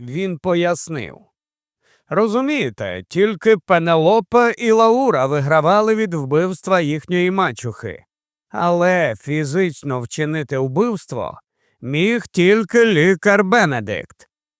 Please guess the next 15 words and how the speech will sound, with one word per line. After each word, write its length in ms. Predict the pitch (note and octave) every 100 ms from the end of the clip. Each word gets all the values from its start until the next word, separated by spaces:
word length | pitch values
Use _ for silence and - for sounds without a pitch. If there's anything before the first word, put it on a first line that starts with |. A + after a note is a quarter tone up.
| _ _ -
«Ви 560 | F2+ A2 C3 C3+ B2+
запитаєте, 960 | A#2 G#2+ B2 C3+ A#2+ C#3 B2+ A#2+ - A#2
як 480 | G2+ C3 G#3 G#3+ C#3
лікарю?» 680 | A#2+ G2+ - G2 E2 A1 - _ _ _
увічливо 760 | D3 D#3 C#3 - C3 A#2+ A#2 A#2
поцікавився 960 | C#3 B2+ C3+ - A#2 A2 A2 - B2+
Еллері. 520 | - B2+ G2+ F#2 B1+ - _ _ _ _ _ - _
«Все 440 | - - A3 A#3+
дуже 500 | B3 G3 G#3+ G3 A#3
просто. 760 | A3 A3 B3 G3 - - C2+ A#2+ _ _ _
Потрібно 580 | - A3+ A3+ A#3+ G3+ A3
було 240 | G#3+ G#3+
тільки 720 | G#3 - G3 F3+ F#3+ F#3+ F3+ D#3 _
розглянути 1040 | - D3+ F3 C#3 A2 C3 E3+ D#3+ E3+ - E3
факти. 680 | - E3+ B2+ - - -